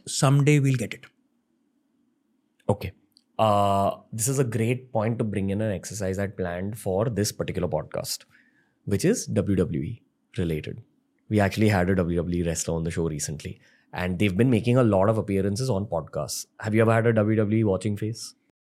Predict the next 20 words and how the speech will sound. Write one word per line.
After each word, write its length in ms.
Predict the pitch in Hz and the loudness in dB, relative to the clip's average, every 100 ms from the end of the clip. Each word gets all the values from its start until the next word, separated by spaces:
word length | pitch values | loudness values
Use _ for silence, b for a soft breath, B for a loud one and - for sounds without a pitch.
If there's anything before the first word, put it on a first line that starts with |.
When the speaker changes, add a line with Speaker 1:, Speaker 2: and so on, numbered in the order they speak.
| _ - | _ -8
Speaker 1:
Yeah. 220 | 95 127 - - | -6 -6 -10 -2
Speaker 2:
I 400 | 147 156 175 185 | 4 6 6 4
watched 400 | 147 139 160 175 | 2 4 4 4
a 60 | 185 | 4
lot 120 | 156 | 6
of 80 | 160 | 4
podcasts 520 | 151 135 160 202 - - _ _ _ _ _ - - | 2 4 4 2 0 -8 _ _ _ _ _ -14 -2
about 520 | 127 135 160 196 - b b b b _ | 4 8 8 6 0 b b b b _
my 420 | 139 139 151 190 | 2 4 6 6
childhood 640 | 190 165 139 147 165 170 147 | 6 6 6 8 6 6 4
wrestling 300 | 127 135 135 | 2 2 2
heroes, 300 | 123 110 104 | 2 2 2
which 120 | 113 | 2
is 80 | 131 | 4
Undertaker, 640 | 117 113 113 113 107 110 | 4 4 4 2 4 2
Chris 280 | 104 127 110 | 4 2 4
Jericho, 360 | 113 110 - | 2 2 2
all 200 | 110 95 | 2 4
these 180 | 95 92 | 2 -2
guys. 340 | 101 62 - | -2 -6 -6